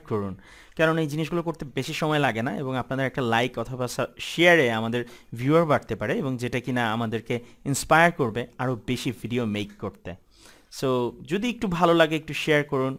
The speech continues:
দুই সেকেন্ডও লাগবে না। এবং যদি আপনাদের ভিডিওটা খারাপ লাগে, অবশ্যই ডিসলাইক দিন এবং সাথে একটা কমেন্টস দিন যে কেন আপনাদের খারাপ লাগছে, যাতে আমরা ভিডিওগুলোকে আরও ভালো করতে পারি।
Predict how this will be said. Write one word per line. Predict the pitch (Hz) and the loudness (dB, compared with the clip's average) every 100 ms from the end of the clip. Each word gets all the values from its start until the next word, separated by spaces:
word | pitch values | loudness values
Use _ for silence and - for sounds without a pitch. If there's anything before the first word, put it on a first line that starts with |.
| 127 | -12
দুই | 113 135 | -6 -4
সেকেন্ডও | 139 123 120 | -2 0 0
লাগবে | 117 107 101 | 2 0 -2
না। | 107 101 _ _ _ _ _ _ _ - _ _ | -6 -6 _ _ _ _ _ _ _ -20 _ _
এবং | - 160 170 139 | 0 2 0 0
যদি | 180 269 | 0 2
আপনাদের | 320 214 196 | 2 4 4
ভিডিওটা | 175 151 151 151 | 2 2 2 0
খারাপ | - 156 160 | 0 2 2
লাগে, | 131 113 - - | 2 -2 -4 -2
অবশ্যই | 127 190 - | 2 2 2
ডিসলাইক | 208 151 123 127 113 | 2 2 4 2 2
দিন | 98 110 143 - - _ _ _ _ _ | -4 -6 -6 -14 -20 _ _ _ _ _
এবং | 139 156 | 0 0
সাথে | 151 180 180 | 4 2 4
একটা | 190 226 | 0 2
কমেন্টস | 156 156 160 117 | 2 2 0 -2
দিন | 117 123 - | -4 -4 -8
যে | - 127 | -8 -8
কেন | - 143 | 2 2
আপনাদের | 139 139 143 131 | 4 0 -2 -4
খারাপ | - 131 131 | 0 0 2
লাগছে, | 110 - 285 | -4 -4 -4
যাতে | 131 120 | -2 -2
আমরা | 107 104 127 - - _ | -2 0 -2 -4 -20 _
ভিডিওগুলোকে | 120 113 113 110 107 123 | -8 -2 -2 -2 -4 -4
আরও | - 113 | -4 -6
ভালো | 107 110 104 | -4 -4 -6
করতে | 101 95 98 | -8 -14 -12
পারি। | 87 | -12